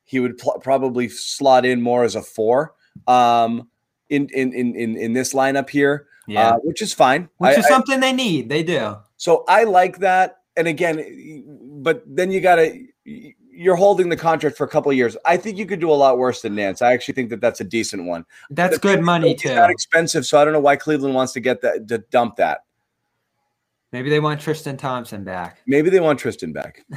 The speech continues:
Speaker 2: <laughs>
Speaker 1: So I
Speaker 2: I
Speaker 1: don't
Speaker 2: mean,
Speaker 1: know.
Speaker 2: that
Speaker 1: I mean, he makes sense because, like I said, he fits a need and he fits the money, and I think he's fine.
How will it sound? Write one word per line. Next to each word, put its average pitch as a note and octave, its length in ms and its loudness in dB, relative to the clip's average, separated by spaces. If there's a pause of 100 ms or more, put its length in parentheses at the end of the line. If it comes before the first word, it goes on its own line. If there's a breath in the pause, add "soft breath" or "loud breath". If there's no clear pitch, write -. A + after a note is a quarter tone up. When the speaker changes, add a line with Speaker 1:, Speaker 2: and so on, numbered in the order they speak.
(360)
Speaker 2:
<laughs> G3 600 -2 (220 loud breath)
Speaker 1:
So - 120 2
I F#3+ 60 8
Speaker 2:
I G3 40 6
Speaker 1:
don't F#3 120 4
Speaker 2:
mean, C#3+ 80 6
Speaker 1:
know. B2 60 4
Speaker 2:
that B2 140 0
Speaker 1:
I F#3 40 0
mean, - 240 -4 (200)
he A#3 160 -2
makes A#3+ 300 2
sense F3+ 300 0
because, C#3+ 340 -2
like C3+ 140 2
I C3 40 0
said, B2 180 -2
he A#2+ 80 -4
fits F3+ 260 -4
a D#3 60 -2
need C#3 220 0
and B2+ 80 0
he B2 60 0
fits C3 260 -4
the A#2+ 80 -2
money, A#2+ 420 0 (140)
and C3 140 2
I D3 80 4
think C#3 180 -4
he's B2 180 -6
fine. B2 420 0